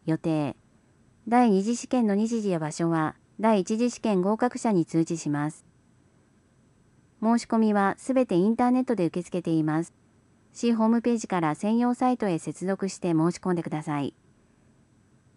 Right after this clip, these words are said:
募集区分や受験資格、試験会場等の詳細は、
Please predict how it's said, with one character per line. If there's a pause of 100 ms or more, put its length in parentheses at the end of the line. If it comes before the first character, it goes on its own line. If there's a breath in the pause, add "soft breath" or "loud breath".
(320)
募
集
区
分
や
受
験
資
格、 (240)
試
験
会
場
等
の
詳
細
は、